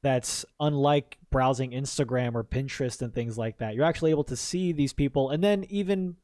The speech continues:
poke their brain a little bit. "How did you get that from this? Where did you get your idea from?" Which will then open more doors for you, which is, which is pretty crazy. Uh,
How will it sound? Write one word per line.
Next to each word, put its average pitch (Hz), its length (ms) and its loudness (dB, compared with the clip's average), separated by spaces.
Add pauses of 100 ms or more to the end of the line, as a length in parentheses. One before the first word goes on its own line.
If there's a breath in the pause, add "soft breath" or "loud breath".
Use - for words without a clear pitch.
poke 214 180 2
their 208 100 0
brain 208 260 -2
a 156 40 2
little 120 220 2
bit. 104 200 -6
"How 156 160 2
did 175 140 2
you 175 80 -2
get 160 280 0
that 151 300 2
from 139 180 -4
this? 165 340 0 (340 soft breath)
Where 151 140 4
did 143 120 2
you 139 80 -4
get 147 160 0
your 131 160 0
idea 131 320 2
from?" 160 460 0
Which 143 200 0
will 139 100 0
then 139 140 2
open 131 240 -2
more 160 220 2
doors 131 340 2
for 113 200 -4
you, 104 200 -6
which 147 200 -2
is, 185 180 0
which 175 160 0
is 196 120 2
pretty 240 240 0
crazy. 156 540 -2
Uh, 135 140 -4